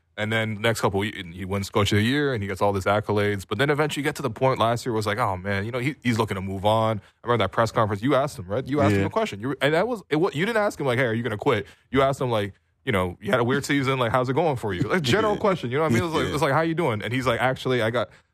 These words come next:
Speaker 1: I've been here for ten years. I might gotta reevaluate things." And lo and behold, he's in Philly. But, like, you just get tired of a guy eventually.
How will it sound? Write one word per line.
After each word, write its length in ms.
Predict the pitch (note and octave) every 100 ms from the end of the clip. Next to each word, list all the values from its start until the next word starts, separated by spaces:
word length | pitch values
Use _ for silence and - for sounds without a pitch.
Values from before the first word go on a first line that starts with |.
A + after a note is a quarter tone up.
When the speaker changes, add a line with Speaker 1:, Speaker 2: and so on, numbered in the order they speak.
| -
Speaker 1:
I've 80 | A2
been 120 | B2+
here 120 | B2+
for 80 | C3
ten 240 | A2+ A#2+
years. 200 | A#2 A#2
I 60 | A#2
might 140 | A2+
gotta 160 | G#2+ G2+
reevaluate 560 | A2 G#2 G#2 G2+ G2
things." 260 | G2 F#2+ F#2+ -
And 120 | G#2
lo 100 | A2+
and 60 |
behold, 280 | G#2 A2 G#2+
he's 100 | G#2
in 100 | A#2
Philly. 260 | G#2 F3+ G#2
But, 160 | A2
like, 180 | G#2+ G#2 - _ _ _ _ _ _ _ _ _
you 160 | A#2+ A#2+
just 160 | C3
get 160 | C#3 B2+
tired 280 | - B2 C3
of 80 | C#3
a 20 |
guy 180 | C#3 D3+
eventually. 480 | D3+ D#3+ F3 F3